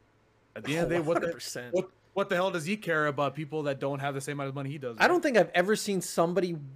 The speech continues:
Speaker 2: wear Big Baller Brand shoes. I'm,
Speaker 1: No, never.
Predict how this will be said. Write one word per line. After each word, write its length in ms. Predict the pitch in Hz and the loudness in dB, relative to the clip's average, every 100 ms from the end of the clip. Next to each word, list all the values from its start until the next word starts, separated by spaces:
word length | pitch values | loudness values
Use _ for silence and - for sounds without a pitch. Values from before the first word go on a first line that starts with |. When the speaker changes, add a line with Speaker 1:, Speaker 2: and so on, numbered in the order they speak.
| 170 180 | -14 -2
Speaker 2:
wear 360 | 156 151 170 151 | 4 6 4 2
Big 340 | - 160 127 | -2 -4 0
Baller 260 | 147 151 139 | 2 2 2
Brand 280 | 147 135 | -2 -4
shoes. 760 | - - 135 180 254 247 - - _ _ _ _ - | -6 -10 -8 -6 -6 -6 -12 -14 _ _ _ _ -2
I'm, 120 | 143 | 2
Speaker 1:
No, 120 | 151 151 | 4 2
never. 260 | 139 131 | -2 -10